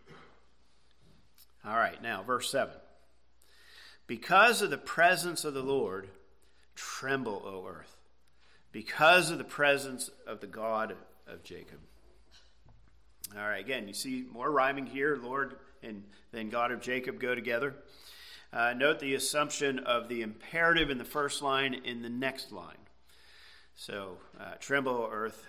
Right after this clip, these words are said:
can be repeated in the next line. All right, well, <clears throat> the question's being answered here, isn't it? Okay, "Why have you done this?" Verses five and six.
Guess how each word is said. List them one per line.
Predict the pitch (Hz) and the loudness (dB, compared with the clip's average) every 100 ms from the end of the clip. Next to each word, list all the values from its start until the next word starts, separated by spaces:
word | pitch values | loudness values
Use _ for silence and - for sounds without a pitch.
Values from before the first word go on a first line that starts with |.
| - | -18
can | 127 107 | -12 -10
be | |
repeated | 104 90 - 123 107 98 | -10 -12 -10 -8 -8 -10
in | 95 | -12
the | 95 | -14
next | 87 85 - | -16 -18 -20
line. | - - - 120 - - - - - - - - - - - | -20 -20 -20 -20 -20 -20 -20 -20 -20 -20 -20 -20 -20 -20 -4
All | 123 | 0
right, | 107 - | 0 -2
well, | 143 151 - - 208 165 - | 0 0 0 0 2 2 -2
<clears throat> | - - - - - | -14 -20 -20 -20 -16
the | |
question's | 123 190 214 151 135 | 2 4 4 0 -4
being | 147 139 135 | -2 0 0
answered | 196 - 110 | 0 -2 -10
here, | 117 98 | -12 -10
isn't | 120 123 | -8 -8
it? | 87 - - - - - - - - - - | -12 -18 -20 -20 -20 -20 -20 -20 -20 -20 -10
Okay, | 127 139 | -2 -2
"Why | 156 123 131 143 170 | -2 2 10 12 12
have | 180 180 | 10 6
you | 165 | 6
done | 165 160 | 6 6
this?" | 156 190 202 - | 6 2 2 -4
Verses | - 139 127 135 - | -2 0 0 -2 4
five | 135 135 | 6 6
and | 127 | 4
six. | 139 160 - | 0 0 -2